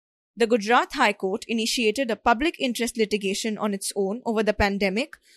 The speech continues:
observing that media reports on the pandemic indicate that the state was heading towards a health emergency of sorts.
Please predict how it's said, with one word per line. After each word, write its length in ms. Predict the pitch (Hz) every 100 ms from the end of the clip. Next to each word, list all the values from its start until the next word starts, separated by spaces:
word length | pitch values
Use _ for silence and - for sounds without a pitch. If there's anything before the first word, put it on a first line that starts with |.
| _
observing 540 | 226 214 202 269 320 330
that 180 | 208 214
media 380 | 247 269 349
reports 420 | 294 214 196 202 -
on 160 | 220
the 80 | 208
pandemic 560 | 208 196 190 185 269 -
indicate 560 | 226 208 220 269 330 254
that 120 | 226
the 80 | 220
state 440 | - 262 285 -
was 160 | 226 220
heading 340 | 233 190 240
towards 340 | 277 220 220 214
a 60 |
health 300 | 240 285 302 -
emergency 640 | 240 208 202 196 - 277 269
of 140 | 240
sorts. 580 | - 196 - - -